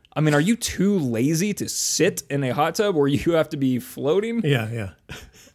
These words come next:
Speaker 1: Um, interesting. Okay. A, a couple of, uh, notes from the, uh, J-, Jimmy Pod World guys,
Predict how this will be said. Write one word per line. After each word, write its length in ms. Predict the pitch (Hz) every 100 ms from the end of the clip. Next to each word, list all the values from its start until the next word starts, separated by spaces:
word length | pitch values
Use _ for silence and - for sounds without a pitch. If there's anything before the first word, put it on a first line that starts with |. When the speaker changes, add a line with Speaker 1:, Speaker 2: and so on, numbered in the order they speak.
| _ -
Speaker 1:
Um, 480 | 131 131 131 123 123
interesting. 520 | 135 147 131 - 104 107 -
Okay. 400 | 170 135 120 - - - - - - _ -
A, 100 | 156 156
a 60 | 151
couple 280 | 247 294
of, 220 | 254 147 123
uh, 260 | 135 131
notes 560 | 113 131 135 143 139 -
from 380 | - 131 123 113
the, 280 | 123 120
uh, 220 | 113 113 113
J-, 280 | - - - 135
Jimmy 240 | 151 139
Pod 240 | 131 120
World 460 | 113 120 123 120 110 113
guys, 600 | 110 104 104 107 110 -